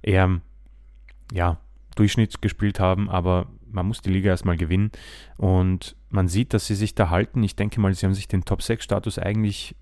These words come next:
mehr verdient als Tottenham und Arsenal und sind meiner Meinung nach definitiv in diesen Gesprächen, weil mittlerweile ist es für mich kein Flop oder ein, ja, günstiger Vorfall, der durch Glück erzwungen wurde, sondern,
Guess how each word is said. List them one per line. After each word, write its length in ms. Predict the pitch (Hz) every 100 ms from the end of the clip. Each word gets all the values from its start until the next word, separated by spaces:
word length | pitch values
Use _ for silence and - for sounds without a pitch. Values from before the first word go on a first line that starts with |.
| - - -
mehr 280 | 95 98 117
verdient 360 | - 92 95 98
als 180 | 92
Tottenham 380 | - 98 - 92
und 100 | 87
Arsenal 540 | 85 95 101 95 107 113 - - - - - - - -
und 340 | 92 95 87
sind 520 | - - 92 - -
meiner 220 | 92 95 98
Meinung 300 | 92 92 90
nach 260 | 87 90
definitiv 760 | - 90 87 98 90 - 92 95
in 80 |
diesen 220 | 82 92 87
Gesprächen, 560 | 87 - 85 85 90
weil 100 | 80
mittlerweile 520 | 87 - 87 82 85
ist 120 | 85 92
es 80 |
für 120 | - 85
mich 200 | 85 -
kein 400 | 82 82 80 - - - - -
Flop 420 | - 92 95 - -
oder 180 | 85 82
ein, 280 | 80 80 85 - - - -
ja, 240 | 82 76 - - - -
günstiger 480 | 107 113 - 98 92
Vorfall, 520 | - 101 - 104 101
der 280 | 92 92 90
durch 280 | - 87 -
Glück 220 | 101 -
erzwungen 520 | 92 - 107 107 104
wurde, 240 | 101 101 95
sondern, 400 | 90 87 90